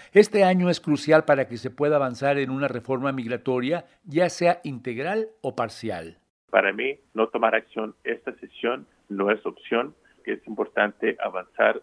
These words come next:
Speaker 2: a un voto este año, porque el, eh, el año dos mil veintidós vemos que va a haber elecciones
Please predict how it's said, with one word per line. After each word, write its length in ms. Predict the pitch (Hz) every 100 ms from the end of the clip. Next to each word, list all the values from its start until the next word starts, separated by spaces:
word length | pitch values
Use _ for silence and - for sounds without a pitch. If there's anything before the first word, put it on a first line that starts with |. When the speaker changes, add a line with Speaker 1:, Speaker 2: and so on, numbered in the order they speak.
| -
Speaker 2:
a 60 |
un 180 | 101 101
voto 400 | 123 147 - 110 - _
este 560 | 123 117 _ _ 127 -
año, 440 | 120 123 104 87 -
porque 360 | 95 92 - 95
el, 160 | 90 90
eh, 260 | 95 92 101
el 80 |
año 240 | 101 117 107
dos 160 | 104 -
mil 120 | 110
veintidós 540 | 104 98 - 107 131 - _ -
vemos 280 | 98 101 -
que 100 | 92
va 80 | 95
a 40 |
haber 140 | 95 95
elecciones 520 | 92 - 104 95